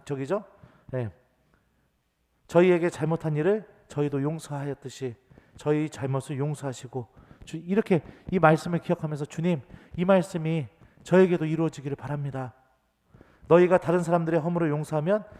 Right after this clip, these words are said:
하늘의 너희 아버지께서도 너희를 용서하실 것이다." 성취 앞에 앉으셔서요. "주님, 이 말씀이 저에게도 반드시 이루어지기를 믿습니다. 도와주십시오. 너무 힘듭니다." 이렇게 청하는 거,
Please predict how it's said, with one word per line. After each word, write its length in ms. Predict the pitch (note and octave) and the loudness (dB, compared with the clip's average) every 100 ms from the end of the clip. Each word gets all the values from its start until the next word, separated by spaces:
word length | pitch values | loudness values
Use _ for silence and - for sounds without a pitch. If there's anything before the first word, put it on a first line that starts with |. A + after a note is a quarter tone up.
| - | -12
하늘의 360 | - F3 E3+ D#3+ | -6 -2 0 4
너희 220 | D#3 F3 | 4 6
아버지께서도 680 | D3+ E3+ E3 - C#3+ E3+ F#3+ | 6 4 0 -6 -6 -2 0
너희를 300 | D3+ D#3 D3 | 2 2 0
용서하실 420 | D#3+ F3 D#3+ - | -2 -4 -6 -6
것이다." 380 | - C3 - B2 - - - - | -10 -8 -8 -10 -12 -20 -20 -18
성취 320 | - C#4 A#3 | -10 -8 -6
앞에 180 | F3+ C3 | -6 -6
앉으셔서요. 500 | C3 C3+ C3+ - A2+ - - - - | -10 -10 -14 -14 -16 -20 -20 -20 -6
"주님, 340 | F3 F#3+ C#3 - - _ _ | 2 2 2 -6 -20 _ _
이 80 | F#3 | -2
말씀이 400 | G3 G3+ - F#3+ | 4 2 2 -6
저에게도 400 | - G3+ F#3 F#3+ | 4 6 6 4
반드시 460 | - - C4 C4+ G3+ | -2 -4 -2 -2 2
이루어지기를 420 | F#3+ E3+ E3 D#3+ | 4 2 2 -2
믿습니다. 560 | D3+ D#3 F3+ D3 C#3 - - - | -2 -6 -4 -2 -2 -2 -14 -8
도와주십시오. 680 | - F#3+ F3 D3 - - D3 _ _ _ _ _ - | 2 2 2 -8 -12 -10 -10 _ _ _ _ _ 6
너무 220 | A3 A3 | 6 8
힘듭니다." 540 | F#3 G#3 F#3+ E3+ D3+ - _ _ _ _ _ | 0 -4 -6 -6 -8 -10 _ _ _ _ _
이렇게 220 | G3+ A3 | -6 -6
청하는 420 | - A3+ A3+ F3+ | -8 -4 -2 0
거, 260 | C#3+ B2+ - | -4 -8 -10